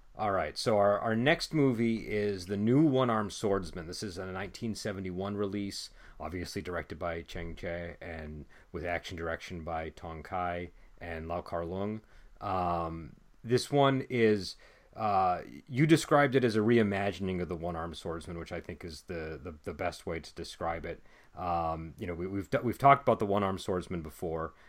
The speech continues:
and that's a very good movie. But here, uh, David Chang is, is in the role. It's a different character,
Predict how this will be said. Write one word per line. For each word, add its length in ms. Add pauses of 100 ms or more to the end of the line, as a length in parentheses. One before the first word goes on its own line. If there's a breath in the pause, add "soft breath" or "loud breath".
and 100
that's 160
a 60
very 240
good 160
movie. 380 (260)
But 140
here, 600
uh, 380 (580)
David 320
Chang 500
is, 360
is 220
in 180
the 60
role. 200
It's 100
a 40
different 320
character, 640